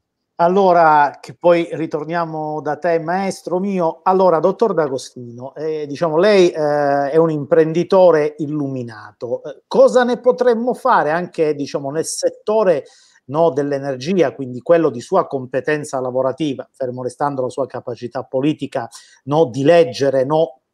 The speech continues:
questo quadro che è allarmante per come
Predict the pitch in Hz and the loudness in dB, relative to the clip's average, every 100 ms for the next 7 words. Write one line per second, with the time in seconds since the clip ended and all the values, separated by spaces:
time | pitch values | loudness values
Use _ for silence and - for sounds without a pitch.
0 | _ 160 175 - - 160 160 175 190 156 | _ 2 2 2 -2 -2 2 4 4 2
1 | 151 135 - _ _ 170 170 143 143 170 | 0 -2 -6 _ _ 4 6 2 -2 0
2 | 190 156 127 131 127 - 147 135 131 123 | 0 0 -6 -10 -10 -10 -10 -8 -12 -16